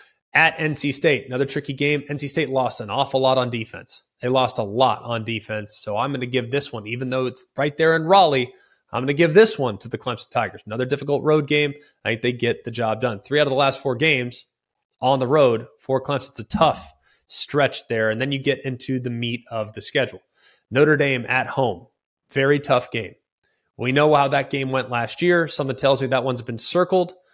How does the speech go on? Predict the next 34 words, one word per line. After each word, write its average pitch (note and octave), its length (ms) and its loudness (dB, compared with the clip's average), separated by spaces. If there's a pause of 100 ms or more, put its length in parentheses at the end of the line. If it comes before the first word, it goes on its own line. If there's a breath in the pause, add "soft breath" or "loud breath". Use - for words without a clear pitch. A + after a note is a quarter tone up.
(220 soft breath)
for D3+ 280 2
the D3 80 -4
Clemson C#3+ 360 -4
Tigers D3 500 2
the B2+ 100 -4
last C3+ 280 2
couple C3+ 400 -4 (180)
months, E3 640 0 (200)
maybe B2+ 140 -4
the A#2+ 100 -2
last B2+ 320 -2
eight, D#3+ 260 0 (100)
maybe A#2+ 160 -8
the A#2 60 -4
last C3 240 0
nine. C#3+ 520 2 (340 loud breath)
If B2 100 -8
you B2+ 60 -2
go D3 160 6
back C#3 240 4
to C3+ 80 -6
when C3+ 140 -2
that C3+ 160 -2
game C3+ 140 -2
was B2+ 120 -6
played C3 220 -4
last A#2+ 260 0
year, C#3+ 120 0
Clemson C#3 280 -4
played C3+ 160 -2
terrible A2 260 -2
in F#2 80 -10
that E2+ 140 -14
game. - 180 -16